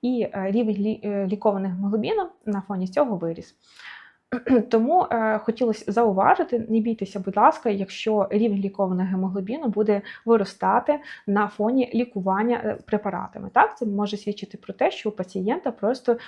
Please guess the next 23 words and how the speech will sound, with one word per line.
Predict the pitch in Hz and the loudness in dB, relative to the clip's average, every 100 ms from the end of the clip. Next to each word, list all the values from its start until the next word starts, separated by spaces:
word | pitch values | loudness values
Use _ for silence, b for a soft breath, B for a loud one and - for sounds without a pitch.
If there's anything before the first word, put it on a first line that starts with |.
| - | 0
будуть | 214 220 214 | 2 2 0
відсутні | 202 - 269 233 | -6 -4 -4 -2
гіпоглікемії. | 196 226 190 190 190 175 165 165 185 B B | -2 -4 -4 -6 -6 -8 -8 -10 -12 B B
А | 185 | -2
взагалі, | 196 220 247 370 | 0 -2 0 0
якщо | 254 - - 220 | -2 -4 -2 -2
є | 190 208 | 0 -2
те-, | 202 202 | -2 -2
дана | 190 190 185 | 0 0 -2
хвора, | 185 185 185 - - | -6 -4 -4 -6 -8
е, | 196 190 185 | -6 -6 -8
пацієнтів, | 196 - 220 466 466 196 | -12 -8 -2 -2 -2 -6
якщо | 185 - | -8 -6
є | 208 | -4
можливість, | 190 190 208 311 254 - | -2 -2 -2 -2 -4 -6
то, | 185 | -6
звісно, | 202 294 - | -4 -4 -6
що | 208 - 202 208 - | -8 -6 -2 0 0
варто | 196 226 - 226 226 | 2 2 0 -4 -4
проводити | - 190 202 220 220 202 B B B - | -4 0 0 0 -2 -4 B B B -6
постійний | 185 - 233 233 | -6 0 0 2
моніторинг | 190 190 190 208 196 | 0 -2 -2 0 0
глюкози. | 190 208 - 175 - | 0 -2 -4 -10 -12